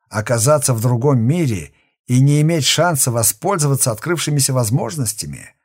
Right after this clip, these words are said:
Он должен исправить это во что бы то ни стало. Они уже подходили к весёлому бараку, когда жерло накрыла тревожная сирена. Завыло всё вокруг. Коридоры залил красный свет.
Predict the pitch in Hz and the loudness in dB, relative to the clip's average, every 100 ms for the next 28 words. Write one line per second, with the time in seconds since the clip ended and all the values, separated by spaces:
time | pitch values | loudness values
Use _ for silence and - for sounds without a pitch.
0 | _ _ _ - 175 175 170 180 151 165 | _ _ _ -2 0 2 2 2 0 0
1 | 147 - 170 190 160 123 98 92 90 90 | -2 0 0 0 0 -2 -4 -6 -6 -6
2 | - 196 175 165 151 139 - 82 69 64 | -6 -6 -6 -6 -2 -2 -4 -8 -14 -16
3 | - - _ _ _ _ _ _ _ _ | -20 -20 _ _ _ _ _ _ _ _
4 | _ _ - 151 196 185 170 180 - 165 | _ _ -4 -2 0 -2 -2 -4 -4 -6
5 | 190 160 135 120 - 147 127 110 98 110 | -4 -4 -4 -2 -2 0 0 -2 -2 -2
6 | 170 143 - 73 - _ _ _ - 101 | -2 -4 -6 -16 -20 _ _ _ -14 -10
7 | 95 104 98 139 180 170 156 110 - 120 | -6 -6 -2 -2 -2 -2 -2 -2 -4 -4
8 | 156 147 139 98 87 101 98 110 107 123 | -4 -4 -6 -8 -6 -6 -4 -4 -4 -4
9 | 123 127 87 73 - - _ _ _ _ | -4 -6 -8 -14 -18 -20 _ _ _ _
10 | _ - 104 107 95 175 180 160 - 185 | _ -6 -2 -2 -2 -2 0 -2 0 -2
11 | 170 156 - 101 73 - - _ _ _ | -2 -6 -8 -12 -14 -16 -20 _ _ _
12 | _ 95 92 92 175 170 135 101 147 143 | _ -10 -8 -4 -2 0 2 2 0 0
13 | 127 - 107 107 110 104 - 87 71 - | -4 -4 -4 -4 -4 -2 -2 -6 -12 -16
14 | - | -20